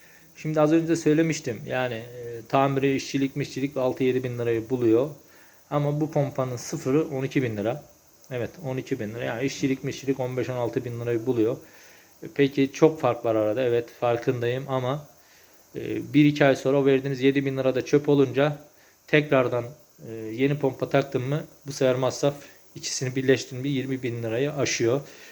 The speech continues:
Videonun başında söylediğim gibi gerçekten ben hani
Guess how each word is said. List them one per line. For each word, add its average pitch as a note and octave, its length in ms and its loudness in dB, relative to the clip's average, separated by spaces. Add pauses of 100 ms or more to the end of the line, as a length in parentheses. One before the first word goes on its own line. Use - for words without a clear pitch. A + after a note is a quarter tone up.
(160)
Videonun C#3+ 300 4
başında C#3 260 -2
söylediğim C3+ 480 0
gibi C3 160 -6
gerçekten C3 520 0
ben B2+ 100 -2
hani B2 280 -4